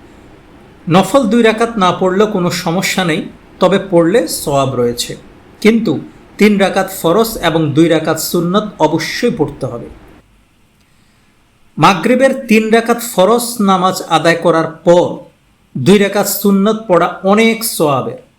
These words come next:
আম্মাজান হযরত আয়েশা রাদিয়াল্লাহু তাআলা আনহু থেকে বর্ণিত, তিনি বলেন, রাসূলুল্লাহ সাল্লাল্লাহু আলাইহি সাল্লাম বলেছেন,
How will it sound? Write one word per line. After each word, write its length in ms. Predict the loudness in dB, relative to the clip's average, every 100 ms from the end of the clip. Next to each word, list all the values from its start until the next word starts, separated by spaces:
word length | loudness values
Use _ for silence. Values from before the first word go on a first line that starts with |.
| _ _ _ _ _ _ _ _ _ _ _ _ _ _ 0
আম্মাজান 480 | 2 2 2 2
হযরত 400 | 2 0 0 -2 0
আয়েশা 340 | 0 2 0
রাদিয়াল্লাহু 540 | 2 0 0 0 -2
তাআলা 220 | 0 0 2
আনহু 200 | 0 -2
থেকে 260 | -4 -2
বর্ণিত, 560 | 0 0 0 -2 -4 -8 -12 _
তিনি 200 | 0 2
বলেন, 400 | 2 2 0 -6 -12 _ _ -2
রাসূলুল্লাহ 600 | 0 2 2 2 0 0
সাল্লাল্লাহু 540 | -4 -4 0 2 2 2
আলাইহি 200 | 0 -2
সাল্লাম 240 | -2 -2
বলেছেন, 500 | -2 -2 -2 -4 -6